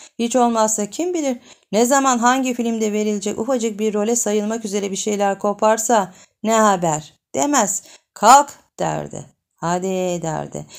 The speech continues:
"Yere vurdum enayileri," derdi. "Ne haber?" deyişi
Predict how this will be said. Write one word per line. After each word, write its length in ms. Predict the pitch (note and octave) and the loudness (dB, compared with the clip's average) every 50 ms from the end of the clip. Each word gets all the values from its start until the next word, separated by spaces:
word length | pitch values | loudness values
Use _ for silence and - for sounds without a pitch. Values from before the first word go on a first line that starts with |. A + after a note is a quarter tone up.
| - _ _ | -20 _ _
"Yere 280 | - F#3 G3 A3 A#3 A#3+ | 0 2 4 4 4 6
vurdum 340 | B3 B3 A#3+ A3+ A#3 A#3 A#3 | 6 4 4 4 2 -2 -2
enayileri," 920 | A3+ A3+ A3+ A3 G#3+ A3 G#3+ G#3+ G#3 G#3 G#3 G3 G3 F#3 F3+ F3 F3 D#3+ | 0 2 2 4 4 4 2 2 0 0 0 0 0 0 -2 -2 -4 -4
derdi. 500 | E3 E3+ E3 E3 D#3+ D#3+ D#3 D#3+ D#3 D#3 - _ _ _ _ | -2 -2 0 -2 -2 -4 -6 -8 -8 -8 -10 _ _ _ _
"Ne 100 | - G3+ | -4 -2
haber?" 640 | A3 A#3+ C4 B3+ B3 G#3 G#3 G#3 G3+ G3+ G3+ - - _ _ _ _ | 0 0 2 0 0 0 0 0 0 -2 -4 -8 -18 _ _ _ _
deyişi 480 | A#3 A#3+ A#3+ A3+ G#3 - - A#3+ B3 | -4 -2 -2 -2 -4 -4 -4 -4 -4